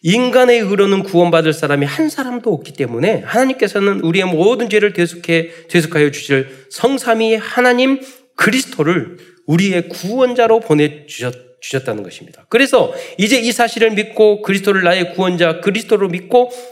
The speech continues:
영접하면은 죄 용서를 받고 구원을 받아 천국에 입성할 수 있는 의인의 신분과 권수를, 권세를 얻을 수 있다는 것. 이것이 바로 구원의 복음입니다.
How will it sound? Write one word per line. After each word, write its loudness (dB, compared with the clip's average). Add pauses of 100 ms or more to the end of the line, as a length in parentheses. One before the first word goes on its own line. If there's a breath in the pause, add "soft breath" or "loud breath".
(140 loud breath)
영접하면은 0 (120)
죄 2
용서를 2
받고 0
구원을 4
받아 -2
천국에 -8
입성할 -2
수 -6
있는 2 (480 loud breath)
의인의 2
신분과 -2
권수를, -4
권세를 2
얻을 4
수 -2 (520 loud breath)
있다는 0
것. -4 (100)
이것이 -2
바로 -2
구원의 -2
복음입니다. -8